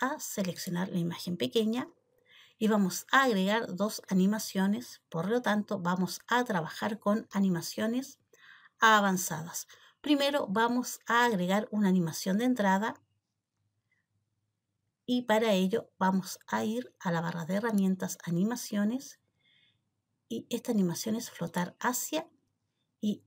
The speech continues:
el efecto hacia abajo, inicio después del anterior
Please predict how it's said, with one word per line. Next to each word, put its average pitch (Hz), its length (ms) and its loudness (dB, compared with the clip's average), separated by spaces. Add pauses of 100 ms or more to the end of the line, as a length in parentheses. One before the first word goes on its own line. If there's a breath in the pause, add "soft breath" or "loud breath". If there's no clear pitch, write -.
el 262 220 2
efecto 254 720 -4 (240)
hacia - 540 -6
abajo, 233 840 0 (1600 soft breath)
inicio 254 800 2
después 185 840 -2
del 165 160 -2
anterior 196 580 0